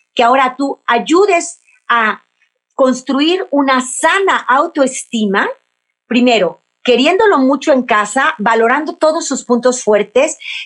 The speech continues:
eh, estimulando con, con la, con este refuerzo positivo, ¿no? Subrayando más todo lo bueno que tiene que lo, lo, lo malo que también tiene, pero eso malo se corrige sin subrayarlo demasiado.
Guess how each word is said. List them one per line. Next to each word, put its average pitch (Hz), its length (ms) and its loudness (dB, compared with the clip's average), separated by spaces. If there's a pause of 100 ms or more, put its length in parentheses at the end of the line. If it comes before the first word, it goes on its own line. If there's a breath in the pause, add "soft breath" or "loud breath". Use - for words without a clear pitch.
eh, 226 360 4
estimulando 269 760 2 (260)
con, 226 280 -2
con 220 180 0
la, 196 420 0 (280)
con 233 180 2
este 247 580 0
refuerzo 285 760 0
positivo, 240 840 0 (360)
¿no? 240 160 0
Subrayando 262 640 0
más 302 260 0
todo 294 200 2
lo 262 120 2
bueno 240 240 0
que 202 100 0
tiene 208 340 0
que 185 100 -2
lo, 170 320 -4
lo, 165 340 -4
lo 175 100 0
malo 185 240 2
que - 120 0
también 202 340 2
tiene, 226 280 2
pero 269 260 2 (260 loud breath)
eso 233 240 2
malo 254 260 0
se 277 140 -4
corrige 233 460 -2
sin 233 180 -2
subrayarlo 196 640 0
demasiado. 247 600 0